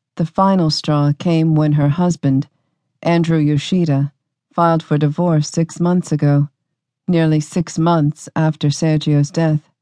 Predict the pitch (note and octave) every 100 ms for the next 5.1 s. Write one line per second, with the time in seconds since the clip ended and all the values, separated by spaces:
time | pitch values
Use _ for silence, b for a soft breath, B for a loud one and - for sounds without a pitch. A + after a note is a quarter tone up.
0 | _ _ _ - G#3+ A#3 A#3+ G3 E3 -
1 | E3+ E3 D#3+ D#3+ D#3 D#3+ E3+ F3+ F#3+ F3+
2 | F3 E3+ D#3+ D3+ F3 F3 E3 D3 C#3+ D3
3 | D#3 D3 D3 D3+ E3+ D#3+ D3+ F3+ D#3+ C#3+
4 | C#3+ C#3+ C#3 C#3 - F3 F3 - C3+ C#3
5 | -